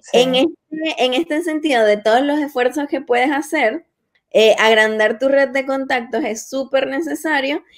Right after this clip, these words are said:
Speaker 2: y lo que me faltaba decir del perfil es que está bueno que además de tener, eh, las posiciones que has ocupado, puedas tener también en cada una los logros que obtuviste, ¿no?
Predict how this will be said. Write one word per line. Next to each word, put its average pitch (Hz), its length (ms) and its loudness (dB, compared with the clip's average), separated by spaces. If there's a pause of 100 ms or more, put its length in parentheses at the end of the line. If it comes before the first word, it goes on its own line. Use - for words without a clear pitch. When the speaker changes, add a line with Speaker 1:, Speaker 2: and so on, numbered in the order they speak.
(220)
Speaker 2:
y 247 180 0
lo 233 140 6
que 226 120 2
me 220 160 2
faltaba 214 720 2
decir 262 480 0
del 269 240 -2
perfil 277 640 -2
es 294 140 0
que 226 120 -4
está 262 340 0
bueno 269 540 0 (440)
que 226 80 4
además 220 400 4
de 269 140 0
tener, 269 760 -2
eh, 196 480 4
las 202 220 0
posiciones 208 640 -6
que 254 140 0
has 220 380 0
ocupado, 240 840 0 (520)
puedas 240 300 4
tener 254 340 -2
también 262 340 0
en 226 160 -2
cada 254 360 2
una 269 320 -2
los 208 240 0
logros 240 480 2
que 202 160 0
obtuviste, 190 760 -2
¿no? 214 120 -6